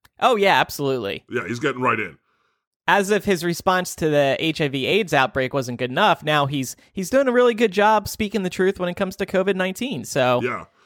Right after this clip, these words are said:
Speaker 2: I love
Speaker 1: we love
Speaker 2: this.
Speaker 1: you, Fauci.
Speaker 2: When you're in the mi-, this quote right here, "When you're in the middle of a crisis like we are now with the coronavirus, it really does ultimately shine a very bright light on some of the real weaknesses and foibles in our society."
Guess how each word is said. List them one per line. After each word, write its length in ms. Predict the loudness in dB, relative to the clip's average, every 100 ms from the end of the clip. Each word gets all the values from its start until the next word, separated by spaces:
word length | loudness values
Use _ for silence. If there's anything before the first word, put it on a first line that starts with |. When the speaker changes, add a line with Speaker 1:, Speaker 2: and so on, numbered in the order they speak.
| _
Speaker 2:
I 100 | -2
love 180 | 2 4
Speaker 1:
we 40 |
love 160 | 4 2
Speaker 2:
this. 60 | 0
Speaker 1:
you, 60 |
Fauci. 500 | 2 2 2 0 -6 -8 _ _
Speaker 2:
When 220 | -2 0
you're 160 | 2 2
in 60 | 0
the 80 |
mi-, 140 | -4 -8 -4
this 160 | -4
quote 260 | 0 2 4
right 180 | 2 4
here, 280 | 2 0 -8
"When 180 | -2 0
you're 120 | 0
in 40 | 0
the 40 |
middle 340 | 0 2 2 2
of 60 |
a 60 | 0
crisis 560 | 0 0 2 0 -2 0
like 160 | -2
we 100 | 0
are 160 | 2 2
now 240 | 4 2
with 120 | 2
the 60 | -4
coronavirus, 840 | -6 -2 0 0 0 0 -2 -4
it 80 | -8 -4
really 280 | -2 0
does 280 | 2 2 0 0
ultimately 560 | 0 0 -2 -2 0 0
shine 400 | 0 2 2 0
a 80 |
very 380 | -2 2 4 4
bright 340 | 4 2 2 2
light 320 | 0 0 -4 _ _ _
on 120 | -6 -2
some 220 | 0 0
of 80 | -2
the 80 |
real 300 | 0 2 4
weaknesses 640 | 4 2 0 -4 0 2 2
and 160 | -4
foibles 500 | 0 0 2 0 -4
in 60 | -2
our 160 | -2 -2
society." 580 | -4 -2 -2 -4 -12